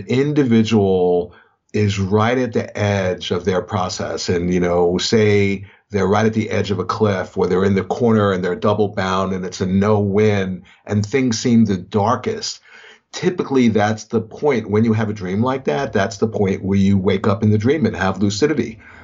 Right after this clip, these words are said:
And all of a sudden, you get in touch with a deeper part of your being that you weren't able to access before you were at that edge. And I wonder, and I feel that this is true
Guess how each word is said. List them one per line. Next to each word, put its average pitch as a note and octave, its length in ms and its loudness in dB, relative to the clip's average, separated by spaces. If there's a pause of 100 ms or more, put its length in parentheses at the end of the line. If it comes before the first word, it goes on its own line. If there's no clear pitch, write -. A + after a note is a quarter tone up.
(160)
And G2+ 140 0
all G#2+ 180 4
of G#2+ 100 2
a A2 80 2
sudden, G#2+ 560 0
you F#2+ 120 -4
get G2 180 0
in G2 100 -2
touch A2 280 -4
with G2 140 -2
a F#2+ 40 0
deeper F2+ 360 -4
part F#2+ 240 -4
of F2 120 -4
your F#2+ 120 0
being G2+ 480 0
that F#2 340 -4
you G2 140 2
weren't G2 300 0
able G2 240 -2
to F2 180 -8
access A2+ 520 -4 (800)
before A#2 540 2
you G2 180 -2
were G2 120 0
at F2 180 -4
that E2+ 180 -2
edge. F2+ 540 -4 (580)
And F#2+ 480 -2 (120)
I C#3 560 0 (260)
wonder, G2 800 -4 (480)
and G2+ 160 -2
I F#2+ 160 -2
feel A2 320 2
that G2+ 160 0
this G2 220 -6
is F#2 200 -8
true - 680 -2